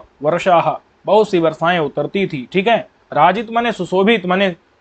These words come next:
शोभा बढ़ रही है किसके द्वारा? अद्वितीय रूप लावण्य की राशि से। अनुपम अद्वितीय रूप सौंदर्य के लावण्य माने कांति की राशि से,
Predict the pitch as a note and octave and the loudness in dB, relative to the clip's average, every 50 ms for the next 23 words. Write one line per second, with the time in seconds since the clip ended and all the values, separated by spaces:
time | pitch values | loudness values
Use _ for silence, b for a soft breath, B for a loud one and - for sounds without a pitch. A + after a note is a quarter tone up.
0 | _ - - F#3+ G#3+ G3+ G#3+ A#3 G#3+ F3 G#3+ A#3+ C4+ C4+ B3 A#3+ A#3+ A3 G3+ F#3+ | _ -4 0 2 2 4 4 2 2 4 4 4 4 4 4 4 4 4 2 2
1 | F#3+ G3+ F#3+ - A3+ A3+ G#3+ G3+ G3+ F#3+ F#3 E3+ D3+ - - _ _ - E3+ G3 | 0 -2 -6 -2 -2 0 2 4 6 6 6 4 4 0 -4 _ _ 0 2 2
2 | G3 G3+ G#3+ G#3+ G#3+ G#3 G3 E3+ E3+ G#3 A3+ G#3 - E3 E3 D#3+ D#3+ F3+ G#3+ A3 | 2 2 0 -2 0 0 2 2 4 2 2 2 2 2 4 4 4 4 2 0
3 | G#3 F#3+ - F3 D#3+ D3+ D3+ D#3+ D#3 - A#3 G#3 - E3+ C3+ - - _ _ _ | -2 -4 -2 0 2 4 4 2 2 -2 -6 -6 -6 -6 -8 -8 -10 _ _ _
4 | _ - F3 G3+ A3+ A3 B3+ C4+ C4 A#3+ F3 B2+ - - _ _ _ _ - E3+ | _ 0 0 2 2 2 2 2 2 2 -2 -4 -8 -12 _ _ _ _ -2 -2
5 | E3+ D#3+ F3+ F#3+ F#3 B3 C4+ C4+ B3 G3 F#3 G#3+ B3 B3+ - G#3+ F3+ G#3 G3+ G3+ | 2 4 2 2 4 4 4 4 4 4 4 4 2 0 0 0 0 0 0 2
6 | G3+ G3+ B3 B3 A#3+ A3 - A3+ G#3+ G3 F#3+ F#3 F#3 G3 G#3+ G#3+ G#3 G3+ G3 F#3+ | 2 0 2 2 0 2 2 2 2 4 4 4 4 4 2 0 0 0 0 0
7 | F#3+ F3 - F#3 F#3 F#3+ F#3+ F#3+ A#3+ A#3 A3 F#3+ G3+ F3 D#3+ E3 F3+ - A3+ A3 | -2 -2 -2 -2 -2 -2 -2 -4 -4 -6 -4 -2 0 2 2 2 2 0 -2 -4
8 | G3+ G3+ G#3 F#3 D3 | 0 2 2 0 0